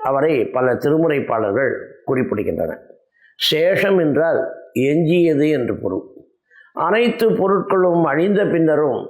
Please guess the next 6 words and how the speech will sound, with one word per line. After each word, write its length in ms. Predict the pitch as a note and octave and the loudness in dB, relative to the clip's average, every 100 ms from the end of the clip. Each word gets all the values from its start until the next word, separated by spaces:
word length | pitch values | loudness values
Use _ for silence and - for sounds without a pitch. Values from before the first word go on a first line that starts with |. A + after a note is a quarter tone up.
| C3 | -2
எஞ்சியிருக்கும் 920 | C#3 F3+ F3 G3 F#3 E3 E3+ D#3+ C#3+ | 0 2 2 2 2 2 0 -2 -2
தன்மையுடைய 720 | C#3 C3 F3 F3 D3+ C#3+ C3 | 0 0 2 2 2 2 0
சிவபெருமானை 1080 | A2+ - C#3 C#3+ C3 A#2+ A#2+ D3 A2 - - - - - | 0 0 0 2 2 0 0 0 -2 -6 -14 -20 -20 -6
மிகவும் 480 | C3 C#3 D3 E3+ D#3 | 0 2 2 0 -2
பொருத்தமாக 880 | - C#3 - D#3 C3 G#2+ C#3 B2 - - | 0 -2 0 -2 0 0 0 0 -4 -4
சேஷன் 800 | C3+ C3+ C3+ - D3 - - | -2 0 -2 -2 -4 -4 -10